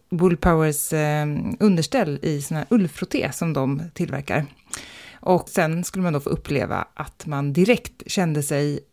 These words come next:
varm och torr. Inte hålla på och fjanta sig med någon handduk eller så, utan man bara hoppar rakt i, alltså blöt,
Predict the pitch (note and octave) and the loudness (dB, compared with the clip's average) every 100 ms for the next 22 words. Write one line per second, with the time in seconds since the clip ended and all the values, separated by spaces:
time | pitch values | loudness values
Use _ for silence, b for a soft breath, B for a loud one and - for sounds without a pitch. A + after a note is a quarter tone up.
0 | - E3 F3+ G#3+ G#3 G3+ G3 - D#3 - | -10 0 4 4 4 2 0 -4 -4 -4
1 | - - C4+ - - - - F#3+ G#3 G3 | -14 0 2 2 -2 -6 2 2 4 2
2 | E3+ F3 D3 - D3+ D3 D#3+ F#3 D#3+ F#3+ | 2 0 -2 -2 -2 0 2 2 2 0
3 | F3 C3+ B2+ - - D#3 E3 D#3+ C3 - | 0 -2 -4 -6 -4 -2 0 0 0 -2
4 | - D#3+ D#3 E3 F#3 - - F#3 C3+ C#3 | -6 -4 -2 2 2 0 0 2 2 -2
5 | E3+ D#3+ D3 D3 G3 G3 - - - | -4 -2 -4 0 2 2 0 -8 -16